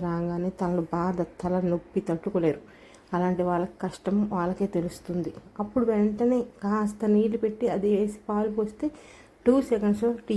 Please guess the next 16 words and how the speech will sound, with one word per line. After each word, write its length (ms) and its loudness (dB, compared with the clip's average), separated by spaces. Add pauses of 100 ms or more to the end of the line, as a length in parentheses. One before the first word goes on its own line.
(120)
రెడీ 260 2
అవుతుంది, 360 -2 (320)
ఆ 20 -4 (140)
తలనొప్పి 480 0
కూడా 160 -2
ఎగిరిపోతుంది. 640 -8 (560)
అలాంటి 460 0 (120)
సందర్భాల్లో 680 0 (320)
ఇలా 140 2 (100)
చేసుకోండి. 500 -4 (840)
కానీ 160 4 (140)
ఇప్పుడు 320 0 (100)
ఈ 100 2
విధంగా 320 2 (100)
చేస్తే 320 -2 (160)
టీ 80 2